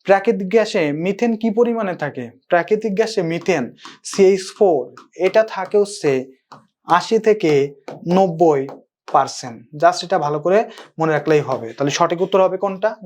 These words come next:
গ। তাহলে বারো সঠিক উত্তর কোনটা? গ। ওকে, পরে যাই, দেখি কি আছে। পাখি ছাড়া বলাকা দোয়েল নামে পরিচিত। কি নামে পরিচিত?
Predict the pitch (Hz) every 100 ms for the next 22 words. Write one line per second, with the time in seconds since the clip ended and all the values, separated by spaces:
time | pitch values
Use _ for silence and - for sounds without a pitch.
0 | 165 170 185 - _ _ _ _ _ _
1 | - 147 147 165 175 170 185 180 196 202
2 | 196 190 220 214 165 170 196 - _ _
3 | _ _ 156 214 180 - 180 180 180 175
4 | 175 180 185 175 175 185 196 196 _ _
5 | _ - 185 185 233 226 226 165 180 190
6 | 190 190 170 185 202 214 190 165 185 180
7 | 160 143 127 208 220 214 190 165 147